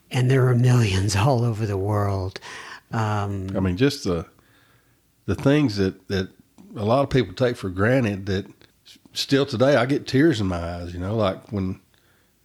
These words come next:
Speaker 2: you know, when I coached my boys in baseball,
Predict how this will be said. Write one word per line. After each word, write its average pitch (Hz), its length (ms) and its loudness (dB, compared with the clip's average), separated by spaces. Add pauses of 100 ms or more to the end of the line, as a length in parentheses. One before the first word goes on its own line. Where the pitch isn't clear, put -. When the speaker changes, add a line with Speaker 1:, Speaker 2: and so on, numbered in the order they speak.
(260)
Speaker 2:
you 123 100 -6
know, 107 100 -2
when 104 120 -2
I 92 100 -2
coached 135 360 -2
my 98 120 2
boys 123 360 2
in 92 100 -4
baseball, 98 680 -2